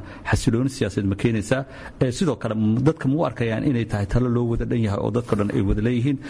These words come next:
Ee, sidoo kale, go'aanka ka soo baxa aqbalaad bulsho ma jiraysaa? Marka, haddii saddexdaasi marka aan ku fiiriyo, ee, ima muuqata haddii la yidhaha baarlamaanka keliya ayaa lagu koobaa oo dadka kale oo dhan waa laga saara talada. Sababta wax laga hadlaya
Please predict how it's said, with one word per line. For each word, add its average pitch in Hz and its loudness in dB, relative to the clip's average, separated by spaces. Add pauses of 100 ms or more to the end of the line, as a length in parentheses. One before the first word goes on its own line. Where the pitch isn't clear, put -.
(280)
Ee, 143 2
sidoo 151 0
kale, 107 -2
go'aanka 131 0
ka 151 2
soo 135 0
baxa 110 -4 (300)
aqbalaad 123 0
bulsho 113 0
ma 104 2
jiraysaa? 101 0 (340)
Marka, 165 2
haddii 131 2
saddexdaasi 135 0
marka 120 0
aan 113 0
ku 127 0
fiiriyo, 113 0 (320)
ee, 135 2
ima 143 2
muuqata 120 0
haddii 123 2
la 123 0
yidhaha 110 0
baarlamaanka 107 -2
keliya 135 0
ayaa 107 0
lagu 123 2
koobaa 131 2 (280)
oo 131 2
dadka 147 -4
kale - 2
oo 113 0
dhan 123 0
waa 104 0
laga 104 -2
saara 110 0
talada. 117 -2 (320)
Sababta 139 0
wax 131 -2
laga 131 -2
hadlaya 123 -2